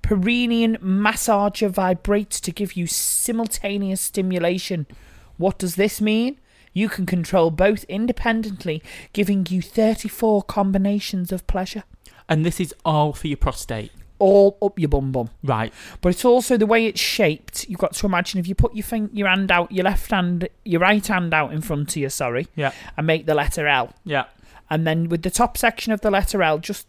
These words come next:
Speaker 1: take it in a bit so the angle's not so much ninety degrees, but maybe, dunno what.
Speaker 2: Sixty-five.
Speaker 1: We'll go for sixty-five. I'm not very good at angles, but you get the picture. And this goes in,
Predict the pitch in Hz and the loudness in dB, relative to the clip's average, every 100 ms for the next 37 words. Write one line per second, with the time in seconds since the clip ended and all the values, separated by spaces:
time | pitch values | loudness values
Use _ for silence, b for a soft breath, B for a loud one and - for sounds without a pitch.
0 | _ - 247 220 233 202 196 175 - - | _ -4 -4 -2 -2 0 2 0 0 -2
1 | 170 165 165 160 165 165 156 202 202 - | -2 0 -2 -2 -2 -2 -2 -6 -4 -4
2 | 190 170 - 156 151 160 156 147 139 135 | -4 -4 -4 -6 -6 -10 -10 -8 -8 -8
3 | - 147 151 151 147 - b b b b | -10 -8 -8 -8 -8 -12 b b b b
4 | b b b _ _ _ _ _ _ _ | b b b _ _ _ _ _ _ _
5 | - 165 143 127 143 127 110 - - - | -6 -4 -2 -4 -4 -4 -6 -10 -18 -20
6 | _ _ _ _ _ _ _ _ _ _ | _ _ _ _ _ _ _ _ _ _
7 | _ _ _ _ _ _ - 175 190 185 | _ _ _ _ _ _ -2 2 4 4
8 | 160 - 143 - 139 131 117 131 147 - | 0 -6 -8 -12 -10 -6 -6 -6 -10 -12
9 | - 120 120 117 - - 117 127 - 196 | -14 -8 -8 -8 -12 -8 -6 -6 -4 -4
10 | 196 170 175 - 131 - - - - - | -2 0 0 -2 -8 -8 -8 -16 -20 -20
11 | - - - _ _ _ _ _ _ _ | -20 -20 -20 _ _ _ _ _ _ _
12 | - - 165 190 - 170 165 165 175 165 | -10 -4 0 -2 0 2 4 4 2 2